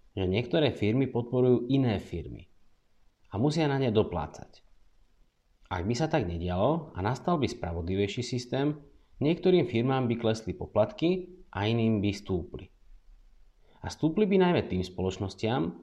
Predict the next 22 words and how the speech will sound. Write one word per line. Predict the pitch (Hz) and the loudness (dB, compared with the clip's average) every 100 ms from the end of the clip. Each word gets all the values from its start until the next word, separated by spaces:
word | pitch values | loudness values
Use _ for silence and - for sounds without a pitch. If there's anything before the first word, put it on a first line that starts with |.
| - | -20
ktoré | - 120 110 - | -6 0 2 2
predávajú | 117 139 139 143 | 2 2 2 2
zabalené | 127 110 123 117 113 | 2 2 2 0 0
výrobky | 104 107 107 - 101 | 2 2 0 -2 -4
občanom. | 95 - 95 82 58 - _ _ _ _ _ _ - | -4 -4 -4 -6 -6 -16 _ _ _ _ _ _ -8
Teda | 92 92 | -4 -4
v | - | 0
konečnom | 107 127 131 117 | 2 2 2 0
dôsledku | 90 101 - 117 113 127 127 127 - _ | 0 0 0 -2 0 -2 -2 -4 -14 _
solidarita | - 151 175 190 190 180 104 | -4 0 2 4 2 2 -2
firiem | 101 104 131 127 | 0 0 2 2
pomáha | 120 120 127 123 | 2 2 0 -2
aj | 82 | -2
nám, | 92 98 101 - | 0 2 0 -2
občanom. | 85 92 90 - - - _ - _ _ _ - | -6 -6 -8 -8 -18 -20 _ -20 _ _ _ -6
No, | 98 98 95 - - - | 0 2 0 -4 -14 -4
len | 104 - | -2 -2
skúste | 165 220 220 156 | 0 2 2 0
toto | 170 175 135 | 0 0 0
vysvetliť | 135 160 160 101 82 | 0 -2 -2 -4 -4
tým | 87 | -6
firmám, | - 90 95 123 170 | -4 -2 0 0 0